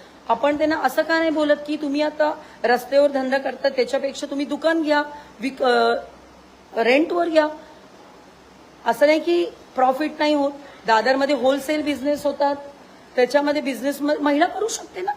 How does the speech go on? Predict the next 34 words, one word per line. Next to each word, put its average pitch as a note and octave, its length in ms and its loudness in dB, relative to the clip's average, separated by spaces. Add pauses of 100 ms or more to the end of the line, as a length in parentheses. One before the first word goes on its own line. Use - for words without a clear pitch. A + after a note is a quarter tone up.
(180)
बाबा, A3+ 280 0 (120)
म-, G#3 540 -2
मराठी A#3 280 0
माणूस D4+ 300 0 (360)
व्यापार A#3+ 340 4
करू D#4 240 -2
शकत E4 320 -2
नाही D#4 120 -2
का? - 120 -12 (100)
बिझनेस C4 360 -4
करू C#4+ 160 0
शकत D4+ 320 -4
नाही C#4+ 120 -2
का? D4+ 60 -8
करू G4 260 -8
शकतो. C4 460 -8 (440)
मग C4 200 4 (120)
तुम्ही C4+ 420 -2 (300)
दादरमध्ये C4 580 2
फेरीवाल्यांना C4 600 0
बसवण्यासाठी B3 640 -6
एवढं A#3 220 0
आंदोलन A#3 440 -2
करतायत. G3 460 -4 (420)
मला G#3 260 2
तुम्हाला D4 280 0
एवढंच C4 320 4
म्हणायचं A#3 380 -2
की C4 160 -8
जे C4+ 240 -2
दादरकर A#3+ 540 2
आहे, G3+ 100 -6
स्थानिक G#3 420 -2
दादरकर, F#3+ 480 -2